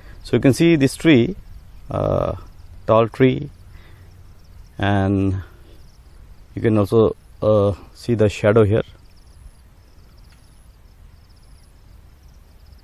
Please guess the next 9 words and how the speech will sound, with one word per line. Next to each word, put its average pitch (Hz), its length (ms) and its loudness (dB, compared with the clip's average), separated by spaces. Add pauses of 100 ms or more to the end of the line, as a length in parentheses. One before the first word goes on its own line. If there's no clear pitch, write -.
(120)
So 113 520 -10
the - 160 -12
species - 520 -4
is, 123 240 -2
uh, 104 220 4 (640)
Heritaria 110 580 4
macrophylla. 104 680 0 (1400)
This 135 300 2
method 135 440 4